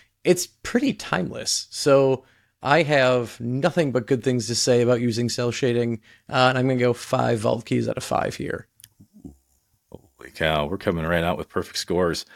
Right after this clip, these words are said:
Speaker 1: Yeah.
Speaker 2: Now, I, I actually agree with this because I thought that the,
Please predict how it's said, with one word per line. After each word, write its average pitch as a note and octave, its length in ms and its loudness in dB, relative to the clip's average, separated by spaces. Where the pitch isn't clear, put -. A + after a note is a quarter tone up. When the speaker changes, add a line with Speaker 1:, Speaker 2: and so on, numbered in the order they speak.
Speaker 1:
Yeah. B2 380 0
Speaker 2:
Now, G#2 400 0
I, C#3+ 400 2
I G#2+ 140 2
actually A2 320 2
agree F2+ 220 -2
with F2 180 -4
this - 520 0
because E2 720 -4
I G2+ 180 0
thought G2+ 340 -4
that F2+ 220 -6
the, D2 380 -8